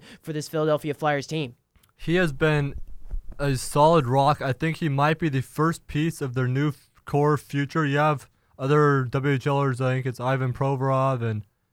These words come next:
Speaker 2: um, one other guy, I can't recall his name right now. But you have tons of people. You have a few young players on that team. You have Hart in net, who doesn't let anything by. And that kid, yeah, he'll let one or two guy by rarely. But that guy in net,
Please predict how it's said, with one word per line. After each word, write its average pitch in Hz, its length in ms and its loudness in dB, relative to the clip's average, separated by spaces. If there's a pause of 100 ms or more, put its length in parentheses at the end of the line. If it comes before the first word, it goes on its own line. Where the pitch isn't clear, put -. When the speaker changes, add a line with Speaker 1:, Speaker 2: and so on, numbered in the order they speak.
Speaker 2:
um, 110 460 0
one 127 160 0
other 131 200 2
guy, 117 240 2
I - 20 0
can't 123 240 -4
recall 120 240 0
his 113 100 0
name 120 200 0
right 113 140 -2
now. 110 220 -4 (540)
But 120 220 0 (260)
you 120 120 -2
have 127 380 -2
tons 165 300 0
of 143 200 0
people. 135 460 -2
You 135 60 0
have 131 120 0
a 127 80 -4
few 170 220 -2
young 160 280 2
players 143 280 0
on 143 80 0
that 127 160 -2
team. 120 280 -2 (360)
You 139 140 0
have 135 120 2
Hart 165 280 2
in 156 100 -2
net, 143 200 0
who 131 80 0
doesn't 135 240 -2
let 127 160 -6
anything 147 440 0
by. 117 260 2
And 120 160 -4
that 147 160 -2
kid, 139 300 -2 (280)
yeah, 143 140 0
he'll 143 120 2
let 139 200 2
one 131 300 -2
or 131 80 -2
two 131 220 -4
guy 110 260 -2 (200)
by 117 180 0
rarely. 107 720 -2 (440)
But 107 160 -8
that 131 260 0
guy 147 320 4
in 117 300 -2
net, 120 320 2